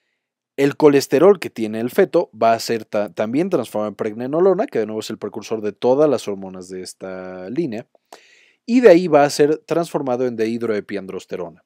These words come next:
que también ya vimos en la clase de suprarrenal. Esta dehidroepiandrosterona puede ser metabolizada en el hígado del mismo feto, y de ahí a través de una sulfatasa puede ser metabolizada por la placenta en estriol,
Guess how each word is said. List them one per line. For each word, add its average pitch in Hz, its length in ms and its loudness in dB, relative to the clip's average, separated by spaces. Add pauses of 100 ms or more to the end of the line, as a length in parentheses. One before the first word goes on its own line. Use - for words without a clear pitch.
que 92 100 -16
también 101 340 -8
ya 101 80 -4
vimos 101 340 -8
en 92 60 -14
la 90 80 -8
clase 98 320 -10
de 95 60 -12
suprarrenal. 95 580 -14 (920)
Esta 175 300 2
dehidroepiandrosterona 139 1300 0
puede 123 260 0
ser 123 400 -2 (220)
metabolizada 120 960 -2
en 190 220 0
el 165 120 0
hígado 101 400 -4 (220)
del 104 300 -4
mismo 104 320 -8
feto, - 360 -2 (600)
y 240 160 4
de 233 100 10
ahí 143 180 6
a 143 80 4
través 104 400 -2
de 104 100 -4
una 104 240 -10
sulfatasa 180 720 -2 (920)
puede 143 340 4
ser 127 300 -4
metabolizada 113 640 -6
por 131 140 -4
la 135 100 0
placenta 151 400 -4
en 151 80 0
estriol, 185 500 0